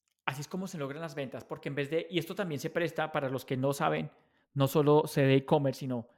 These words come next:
es más, yo sé más de infoproductos que de e-commerce, pero muchas de las cosas y estrategias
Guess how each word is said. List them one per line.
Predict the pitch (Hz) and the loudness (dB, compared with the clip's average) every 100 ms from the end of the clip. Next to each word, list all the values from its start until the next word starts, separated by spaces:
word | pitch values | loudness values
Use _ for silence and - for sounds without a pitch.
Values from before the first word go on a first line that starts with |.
| _ | _
es | 143 139 | -6 0
más, | 147 120 | 0 0
yo | - 131 | -4 -2
sé | 151 | 0
más | 151 143 | 0 0
de | 160 - | -2 -2
infoproductos | 147 135 135 - 135 143 156 160 - | -4 -2 -4 -2 0 0 -4 -8 -4
que | 151 | 0
de | 143 | 2
e-commerce, | 131 - 156 139 - _ _ _ _ - | 0 -2 -2 -4 -10 _ _ _ _ 2
pero | 165 147 139 - _ _ _ _ _ _ _ _ | 4 6 2 -4 _ _ _ _ _ _ _ _
muchas | 185 156 180 | -2 0 -2
de | 175 | -2
las | 180 160 | -2 -4
cosas | - 151 143 147 | -4 -4 -4 -6
y | |
estrategias | 156 - 127 135 123 143 - | -8 -8 -6 -6 -4 -6 -6